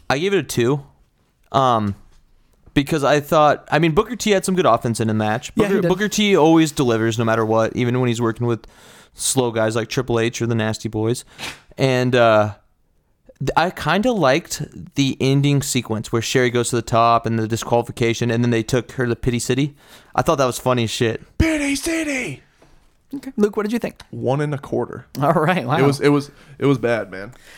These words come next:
Speaker 2: Yeah, I didn't, I didn't
Speaker 3: Um,
Speaker 2: really find too much to enjoy.
Speaker 1: You know
Speaker 3: I,
Speaker 1: what?
Speaker 3: I did enjoy though. You, like you said, Kyle. Uh,
Speaker 1: Yeah.
Speaker 3: Bobby, Bobby was just swooning over Sherry the whole time, and he, he tells Tony,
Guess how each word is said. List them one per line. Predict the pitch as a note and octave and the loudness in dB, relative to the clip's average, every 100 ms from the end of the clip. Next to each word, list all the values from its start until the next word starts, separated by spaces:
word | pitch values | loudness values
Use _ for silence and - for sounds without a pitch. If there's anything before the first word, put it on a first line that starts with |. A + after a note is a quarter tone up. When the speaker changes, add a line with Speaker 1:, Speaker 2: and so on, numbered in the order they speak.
| - | -2
Speaker 2:
Yeah, | D3+ | -2
I | D#3+ | 0
didn't, | E3 D#3+ | -4 -2
I | C3+ | 0
didn't | C3+ | 2
Speaker 3:
Um, | B2+ A2+ | 2 0
Speaker 2:
really | A#2+ A2+ | -2 -4
find | B2+ A2 | -4 -4
too | A2+ | -4
much | A2+ - | -6 -6
to | A2+ | -4
enjoy. | A2+ A#2 A#2 | -2 -4 -2
Speaker 1:
You | E3+ | 0
know | G3+ D3 | 2 2
Speaker 3:
I, | |
Speaker 1:
what? | C#3+ C3 | 2 0
Speaker 3:
I | C#3 | 0
did | C3 E3 | -2 -4
enjoy | F#3+ C#3 C3 B2+ | -4 -2 0 0
though. | B2 A#2+ A#2 A#2+ - B2+ | 0 0 -2 -6 -18 -12
You, | C3+ C3+ | -10 -4
like | C3+ C#3+ | -4 -4
you | |
said, | D3 C#3+ C#3 D3+ - _ - | -6 -4 -6 -8 -18 _ -6
Kyle. | B2+ D3+ E3 | -4 -4 -4
Uh, | C3+ | 0
Speaker 1:
Yeah. | B2+ A#2 | 0 0
Speaker 3:
Bobby, | C3 B2+ B2+ - | 0 -2 -2 -4
Bobby | B2+ B2+ C3+ | -2 0 0
was | C3 B2+ B2 | -4 -6 -6
just | B2+ - - | -8 -8 -12
swooning | - - C3 C#3 C#3+ C3 B2+ | -14 -12 -4 -2 0 -2 -2
over | B2+ B2+ | -2 -2
Sherry | - B2+ B2+ | 0 0 2
the | C3 | 2
whole | C3+ | 2
time, | C3+ C3 C3+ - - D3+ - | 2 0 -2 -6 -18 -14 -6
and | B2 | -4
he, | C#3 C3 | -2 -2
he | C3+ B2+ - - - | -2 -4 -6 -18 -6
tells | B2 B2+ | -2 -2
Tony, | - C3+ B2 B2 | 0 0 0 -2